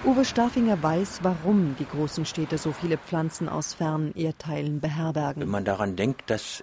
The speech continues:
Speaker 2: in einer Großstadt wie Berlin die Jahresmitteltemperatur mindestens ein Grad über der des Umlandes liegt, dann ist klar, dass die Pflanzen,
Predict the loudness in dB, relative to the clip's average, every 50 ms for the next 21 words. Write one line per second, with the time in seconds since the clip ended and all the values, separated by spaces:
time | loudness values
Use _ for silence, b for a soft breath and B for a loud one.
0 | -8 -6 -6 -4 0 0 0 0 2 2 2 2 2 0 -2 -4 -2 -2 -4 -4
1 | -2 -2 -2 0 -2 -2 0 0 0 -2 -2 -6 B B B B B B B B
2 | B B B B -18 _ -8 -4 0 2 2 4 4 2 2 0 0 0 0 2
3 | 2 0 0 0 -2 -4 -4 -2 -2 -4 -4 -4 -4 -2 0 2 2 2 2 2
4 | 2 0 0 -2 -4 -6 -8 -8 -8 -6 -4 -2 0 0 -2 -2 -2 0 0 0
5 | 0 0 -2 -8 -16 -16 _ _ _ _ _ -4 0 4 4 4 6 6 6 6
6 | 6 4 2 0 0 2 2 4 4 4 2 2 0 -4 -4 -4 -4 -4 -4 -6
7 | -8 -14 -20 -20 B B B B B B B B B B B -2 0 0 0 -2
8 | -2 2 4 4 4 6 4 2 2 0 -6 -4 -2 0 2 2 2 0 -2 -2
9 | -2 -2 -2